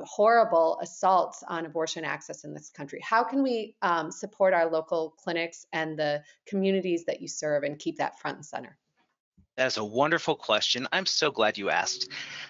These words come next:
Speaker 2: Um, part of it, there, there's really a lot of different things. Usually what I, my main go-to is that, um, abortion has become less accessible to many people for whom it may have been legal, but not necessarily as accessible because of the finances, because of the,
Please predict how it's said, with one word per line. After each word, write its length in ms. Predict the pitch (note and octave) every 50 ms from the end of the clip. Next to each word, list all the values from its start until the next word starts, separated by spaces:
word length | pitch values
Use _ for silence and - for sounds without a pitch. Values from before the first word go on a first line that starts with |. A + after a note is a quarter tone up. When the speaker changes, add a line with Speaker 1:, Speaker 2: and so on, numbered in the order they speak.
| - _ _
Speaker 2:
Um, 260 | F#3 F#3 F#3+ F#3+ F#3+ - - _ -
part 260 | - - A#3+ B3+ C#4
of 80 | D#4+ -
it, 80 | - - G3
there, 140 | - A#3+ G3+
there's 260 | - A#3 A#3 - -
really 200 | A3+ C4 C4 A#3+
a 60 | G#3
lot 200 | F#3 F3+ F#3 F#3+
of 80 | F#3+ E3+
different 300 | - F3 - E3+ E3 -
things. 260 | D#3+ D#3 C#3 - - D#3
Usually 360 | F3 F#3 A3 - - A3+ G#3 F3+
what 120 | - D#3+ D3+
I, 140 | C3+ C#3+ -
my 200 | C#3+ D#3 D#3+ D#3+
main 200 | E3 E3+ D#3+ D#3 -
go-to 420 | D3+ C#3+ C#3+ - - - C3+ B2+ -
is 340 | - B2+ B2+ B2 A#2+ A2+
that, 280 | - - B2 B2 B2 B2 - - - -
um, 320 | A2+ A#2 A#2 A2+ A#2 A#2+ -
abortion 420 | - C3+ D3+ D#3+ D#3 - - D#3 C#3
has 160 | C3+ D3 -
become 460 | - C#3 - - - C#3+ C3+ C3 B2+
less 260 | B2+ B2+ B2+ - -
accessible 720 | A#2 - - - B2 A#2 - - _ B2 A#2+ A2+ A2+ G#2+ _ _ - - -
to 180 | C3 A#2+ A#2 A2+
many 220 | A#2 A2+ A2+ A2+
people 440 | - - - A#2 - A2+ G2+ G#2+ - -
for 160 | - A2 G#2 -
whom 280 | B2 A#2+ A#2+ A#2+ A#2+ A#2+ - _ _ - - - _ _ -
it 120 | B2 A#2+
may 100 | B2 B2+
have 120 | C3+ B2+ A#2+
been 160 | C3 B2+ C3+
legal, 280 | D#3+ F3+ G3 E3 D3 C3
but 140 | B2 A2 -
not 180 | A#2 B2 -
necessarily 540 | B2+ B2+ - - B2+ B2 A#2 B2 B2 A#2+ -
as 180 | - A2 A2+ A#2
accessible 600 | A2 - - - A2+ G#2 - A2 - A2 G#2+ G#2
because 380 | - A2 - - - A#2 A2+ -
of 40 | B2
the 80 | A#2
finances, 580 | - - A2+ A2+ A2+ A2+ A2 A2 - - A2 G2+
because 360 | - G#2+ - - A2+ A2 -
of 160 | A#2+ A2 G2+ -
the, 200 | A2+ G#2+ G#2+